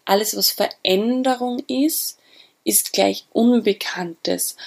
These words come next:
Und alles, was unbekannt ist, können wir nicht kontrollieren. Denn wir können ja nur kontrollieren, wenn wir Dinge schon wissen und vorhersagen können. Und somit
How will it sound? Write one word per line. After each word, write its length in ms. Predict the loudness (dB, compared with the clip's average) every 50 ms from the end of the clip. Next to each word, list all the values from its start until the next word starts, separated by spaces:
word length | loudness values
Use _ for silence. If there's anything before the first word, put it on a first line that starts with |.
| -20 -20 _ _ -6
Und 120 | -4 -2 0
alles, 180 | 2 2 2 2
was 140 | 2 0 0
unbekannt 760 | 0 -2 0 0 2 2 0 0 -2 -4 -4 -4 -4 -4 -2
ist, 440 | 0 2 2 2 0 -2 -6 -10 _ _ _ _ _ _ _ _ _ _ _ _ _ _ _ _ _ _ _ -20 -16 _
können 380 | 0 2 4 4 4 2 2 0
wir 80 | 0
nicht 240 | 0 -2 -4 -4 -6
kontrollieren. 720 | -8 -8 -8 -6 -6 -4 -4 0 4 4 4 4 2 -2 _ _ _ _ _ _ _ _ _ _ _ _ _
Denn 140 | -6 -4 -4
wir 80 | -4 -4
können 340 | 0 4 4 6 6 6 4
ja 100 | 2 2
nur 140 | 2 0
kontrollieren, 640 | 0 0 0 -2 0 -2 -4 -2 0 2 2 2 2
wenn 200 | 0 0 -2 -2
wir 120 | -2 -4 -4
Dinge 460 | -4 -4 -4 -2 -2 -2 -4 -4 -8 _ -2
schon 340 | 0 0 0 0 -4 -6 -4
wissen 460 | -2 0 0 0 0 -2 -4 -8 _ _
und 80 | -14 -8
vorhersagen 720 | -4 -4 -4 0 2 2 2 2 2 -2 -4 -6 -8 -10
können. 360 | -10 -10 -10 -8 -8 -8 -10 -12 _ _ _ -20 -20 -18 -18 -18 -18 -16 _ -4
Und 140 | -2 0
somit 460 | 0 0 0 0 0 0 -2 -4 -6